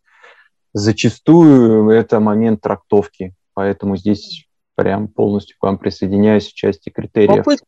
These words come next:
Speaker 2: е-, попытки же есть, конечно, у нас систематизация определённая. Есть памятки для судей, есть там эти семь слоёв, э, уровень переговоров. Но мы видим, что Александр Копытько приходит, <laughs> ему не важно, какой там уровень и что остальное. Он просто всех сносит, да.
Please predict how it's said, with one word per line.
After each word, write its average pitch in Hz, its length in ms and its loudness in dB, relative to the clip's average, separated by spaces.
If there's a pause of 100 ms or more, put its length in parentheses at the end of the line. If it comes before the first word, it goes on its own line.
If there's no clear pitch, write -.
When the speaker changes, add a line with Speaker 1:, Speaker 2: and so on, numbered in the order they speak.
Speaker 2:
е-, 254 240 -4 (120)
попытки 220 440 -2
же 214 160 0
есть, 285 240 -4
конечно, 202 360 -4
у 190 60 -2
нас 175 80 -4
систематизация 185 920 -6
определённая. 170 380 -4
Есть 208 220 -8
памятки 196 360 -8
для 160 180 -6
судей, 190 480 -6
есть 185 260 -6
там 160 220 -8
эти 156 180 -16
семь 190 240 -4
слоёв, 175 720 -4
э, - 40 -20
уровень 147 1040 -4
переговоров. 175 600 -2
Но 180 100 -2
мы 208 100 -2
видим, 196 220 -6
что 180 140 -6
Александр 180 340 -6
Копытько 180 340 -8
приходит, 185 540 -6 (100)
<laughs> - 100 -20
ему 185 320 -2
не 196 160 -2
важно, 180 420 -4
какой 175 300 -8
там 156 240 -6
уровень 180 480 -4
и 131 60 -16
что - 140 -6
остальное. 143 440 -4 (320)
Он 170 100 0
просто 196 320 0
всех 160 220 -4
сносит, 139 480 -8
да. 135 100 -6